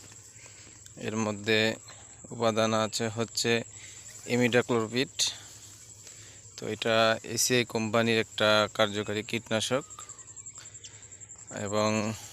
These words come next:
আর একটা প্রোডাক্ট টক্সিমাইট, এটা হচ্ছে একটি কার্যকারী মাকড়নাশক।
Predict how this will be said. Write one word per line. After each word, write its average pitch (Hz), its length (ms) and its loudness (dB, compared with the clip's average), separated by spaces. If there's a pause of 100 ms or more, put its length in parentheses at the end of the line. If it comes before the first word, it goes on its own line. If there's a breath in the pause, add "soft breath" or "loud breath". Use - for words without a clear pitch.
(240 loud breath)
আর 104 120 -2
একটা 107 220 -2
প্রোডাক্ট 113 460 0 (1300 loud breath)
টক্সিমাইট, 117 680 4 (1400 loud breath)
এটা 117 120 -8
হচ্ছে 107 240 -2
একটি 113 420 -2 (400)
কার্যকারী 120 600 4
মাকড়নাশক। 110 840 4